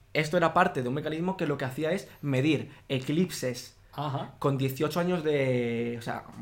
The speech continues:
Speaker 1: con ese cacharro medías eclipses con dieciocho años de,
Speaker 2: Antelación.
Speaker 1: de diferencia de antelación.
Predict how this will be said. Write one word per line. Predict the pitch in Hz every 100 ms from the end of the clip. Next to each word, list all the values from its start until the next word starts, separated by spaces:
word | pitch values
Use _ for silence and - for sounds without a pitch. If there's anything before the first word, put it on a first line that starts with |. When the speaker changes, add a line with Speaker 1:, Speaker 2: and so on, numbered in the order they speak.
| -
Speaker 1:
con | 127
ese | 135 156
cacharro | 156 156 180 220
medías | 214 151 156 160
eclipses | 175 180 180 214 240 -
con | 143
dieciocho | 131 131 131 143 147 147
años | 160 170 143
de, | 127 117 113 110 - - - - - -
Speaker 2:
Antelación. | 135 127 139
Speaker 1:
de |
diferencia | 123 117 120 180 165
de | 127
antelación. | 123 120 156 233